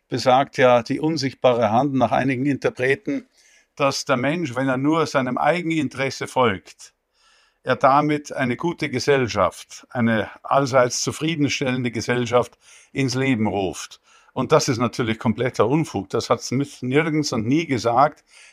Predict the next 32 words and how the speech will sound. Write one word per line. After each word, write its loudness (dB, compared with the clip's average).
Bei -2
ihm -4
ist -6
die -4
unsichtbare 2
Hand 0
eigentlich 0
das 0
Wirken 0
einer -4
Kraft, 0
die 2
er 4
Providence 0
nennt, -6
die -4
Vorhersicht. 0
Äh, 0
ob 4
die 0
nun 0
göttlich -2
konnotiert 0
ist -6
oder 0
nicht, -4
darüber 4
kann 4
man 2
streiten, 0
ob -8
Smith -4